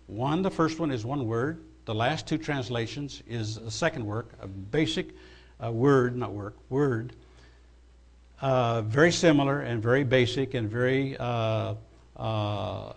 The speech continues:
exact in their definition and, uh, in their root use. So, uh, first, before we, we look at that, uh, let's go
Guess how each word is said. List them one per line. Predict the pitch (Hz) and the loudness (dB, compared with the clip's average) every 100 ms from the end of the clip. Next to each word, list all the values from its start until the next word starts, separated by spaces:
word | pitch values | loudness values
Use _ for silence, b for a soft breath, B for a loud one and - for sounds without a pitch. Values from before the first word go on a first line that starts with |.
| - | -12
exact | 127 110 107 135 131 - | -6 -4 2 4 2 -2
in | 117 127 | -4 -2
their | 113 117 113 | 0 0 -2
definition | 110 120 120 117 147 139 123 113 127 123 | -2 -4 -4 -2 -2 -2 -4 -6 -6 -8
and, | 120 117 113 107 | -6 -2 -2 -4
uh, | 117 117 113 107 107 | -6 -4 -2 -2 -2
in | 120 117 113 | -2 -2 -2
their | 117 113 110 - | -2 -2 -4 -6
root | 113 123 113 | -4 -4 0
use. | 123 110 - | 0 0 0
So, | - 120 - B B B B B - | 0 0 -2 B B B B B -2
uh, | 127 117 101 - - b b b - - - - - | 2 4 2 -2 -18 b b b -20 -20 -20 -20 0
first, | - 247 - | 8 8 8
before | 170 165 196 165 | 4 8 8 8
we, | 139 | 4
we | 135 147 | 2 4
look | 151 175 156 | 4 6 4
at | 117 | 2
that, | 120 117 117 - | 4 4 2 -4
uh, | 127 123 117 113 | -2 2 4 4
let's | 160 170 | 2 0
go | 165 139 139 | 2 2 2